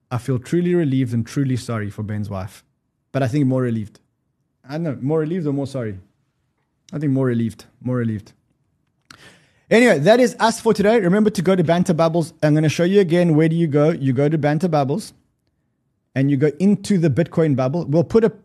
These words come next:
a, a price prediction here. So you go to, I mean, don't waste your time. If you don't have a, a, an exchange account, then the problem is that it's just gonna, you, you're wasting your time, guys. You're absolutely, absolutely wasting your time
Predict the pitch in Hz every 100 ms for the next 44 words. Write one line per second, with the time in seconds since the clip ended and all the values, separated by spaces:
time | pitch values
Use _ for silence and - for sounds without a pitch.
0 | - 160 143 139 - 151 143 - 123 120
1 | 131 113 123 131 120 135 139 151 147 151
2 | 143 135 - _ _ - 196 208 220 262
3 | 254 240 233 - 175 170 151 185 226 180
4 | 175 180 151 151 151 151 - 156 156 143
5 | 151 139 - _ _ - 127 151 147 147
6 | - _ 135 151 - 185 202 190 165 160
7 | - 165 180 160 151 143 143 143 151 151
8 | 165 175 143 147 123 110 110 107 - 117
9 | 147 143 139 135 123 123 - 120 120 113
10 | 110 110 104 104 98